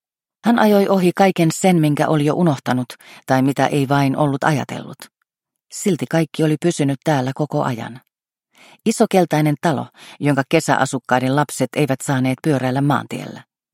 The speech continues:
Amerikan talo kummallisine kuisteineen ja laitumet, joilla ravihevoset seisoivat laumassa töllistelemässä tielle. Notkelmissa heinät oli korjattu valkoisiin muovipalloihin, joille saattoi kiivetä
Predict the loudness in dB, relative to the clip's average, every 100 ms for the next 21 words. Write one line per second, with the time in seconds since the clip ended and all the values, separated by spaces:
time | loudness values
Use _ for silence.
0 | _ _ -20 -4 2 4 4 2 0 2
1 | 0 2 2 2 2 0 -2 0 2 2
2 | 0 -2 -2 -2 -4 -8 -20 -8 -2 2
3 | 2 2 0 -2 -6 -20 _ -2 2 2
4 | 2 0 0 0 -2 -2 -4 0 0 0
5 | -2 -2 2 2 2 0 -2 -4 0 0
6 | -2 -2 -2 -2 -4 -4 -4 -6 -8 -20
7 | _ _ _ _ _ _ _ _ _ _
8 | _ _ _ _ _ _ -2 0 2 2
9 | 4 2 0 2 4 4 2 0 0 2
10 | 2 0 -4 2 2 4 0 0 0 2
11 | 2 2 2 0 0 -2 -2 -4 -6 -18
12 | -10 0 2 2 0 0 0 -2 0 0
13 | 2 0 -4